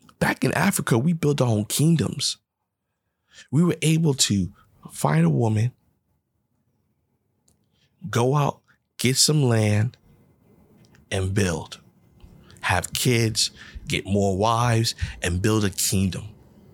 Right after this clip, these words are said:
Black man is a king. When, see, I used to always be mad when people say, "Oh, the black man is a king. Every black man is a king."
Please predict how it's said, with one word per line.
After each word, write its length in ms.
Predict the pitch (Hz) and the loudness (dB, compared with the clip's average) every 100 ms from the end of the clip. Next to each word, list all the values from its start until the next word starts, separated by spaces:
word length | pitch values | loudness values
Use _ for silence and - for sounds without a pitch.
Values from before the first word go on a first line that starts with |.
| - - - - - - - - - - - - - - - - | -20 -20 -20 -20 -20 -20 -20 -20 -20 -20 -20 -20 -20 -20 -14 -2
Black 280 | 123 160 | 0 0
man 260 | - 127 104 - | 0 0 0 -2
is 240 | 143 151 | 0 2
a 60 | 123 | 2
king. 340 | - - 95 | 0 0 2
When, 120 | 101 95 - | 2 0 -6
see, 280 | - - 71 _ - | -2 -2 -2 _ -2
I 80 | |
used 140 | 202 196 | 0 0
to 60 | |
always 180 | - 120 | 0 0
be 140 | 110 95 | 0 0
mad 240 | 95 90 | 0 0
when 80 | 90 | -2
people 220 | - 92 | -2 -2
say, 200 | - 87 - | 0 0 0
"Oh, 140 | 104 | 0
the 80 | 90 | 0
black 300 | 104 92 - | 0 -2 0
man 160 | 95 90 | 0 0
is 160 | 92 | 0
a 60 | 85 | -2
king. 280 | - 90 85 | -2 0 0
Every 160 | 95 | 0
black 280 | 87 90 82 | 0 0 0
man 100 | 92 | 0
is 100 | 85 | -2
a 60 | 82 | -4
king." 380 | - 95 - | -2 -2 -4